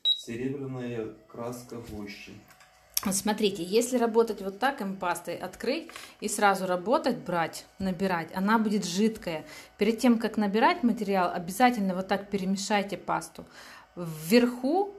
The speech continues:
Speaker 2: отделяется прозрачная фракция. Всегда в эмпасте отделяется прозрачная фракция, и получается, что она такая жидкая кажется. Вот, либо можно открыть баночку, спрятать в тумбочку, она загустеет.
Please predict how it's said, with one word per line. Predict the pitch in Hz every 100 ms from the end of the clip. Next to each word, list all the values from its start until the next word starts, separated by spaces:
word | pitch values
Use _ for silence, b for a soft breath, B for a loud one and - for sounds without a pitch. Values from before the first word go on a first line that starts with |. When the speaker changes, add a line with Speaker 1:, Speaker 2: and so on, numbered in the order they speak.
| - _ _ _
Speaker 2:
отделяется | 220 202 202 214 220 277 294 240
прозрачная | 247 202 190 208 226 - 220 208
фракция. | 208 208 196 196 - 170 151 147 - b b b
Всегда | - 202 190 214 190
в | 180
эмпасте | 175 233 - 208
отделяется | 165 170 190 208 190
прозрачная | - 180 190 190 - 180
фракция, | - 190 190 - 170
и | 165
получается, | - 185 190 233 262 226
что | 190 -
она | 180 208
такая | 208 - 190
жидкая | 180 196 233 - 190
кажется. | 175 175 165 156 - - B B B B B
Вот, | 190 190
либо | 240 302 277
можно | 262 247 240 240 -
открыть | 233 233 - 233 240 254 - -
баночку, | 240 269 277 294 294 294
спрятать | 247 - 226 240 233
в | -
тумбочку, | - 226 220 208 - 208
она | 190 196 240
загустеет. | 233 214 220 220 - 190 180 180